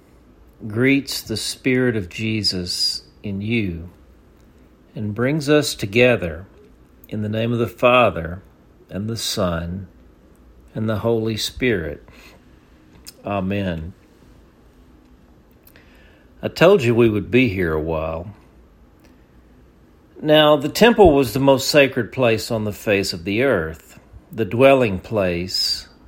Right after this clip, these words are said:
of the living God, the God of Abraham, Isaac, and Jacob, Yahweh,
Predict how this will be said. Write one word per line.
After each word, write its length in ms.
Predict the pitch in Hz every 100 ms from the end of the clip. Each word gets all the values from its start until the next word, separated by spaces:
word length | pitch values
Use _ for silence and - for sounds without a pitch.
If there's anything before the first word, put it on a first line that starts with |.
| -
of 200 | 107 95
the 60 |
living 400 | 104 104 101 101
God, 500 | 98 110 98 80 82 90 _ _ _ _ _ _ _ _ _
the 80 | -
God 260 | 95 104 101
of 120 | 95
Abraham, 760 | 110 110 101 85 92 82 80 82
Isaac, 840 | - 98 101 87 82 - - - - _ _ -
and 180 | 95 87
Jacob, 600 | 101 98 98 - - - - - - - _ _ _ _ _ _ _ _ _ _ _
Yahweh, 760 | 147 117 113 117 95 85 76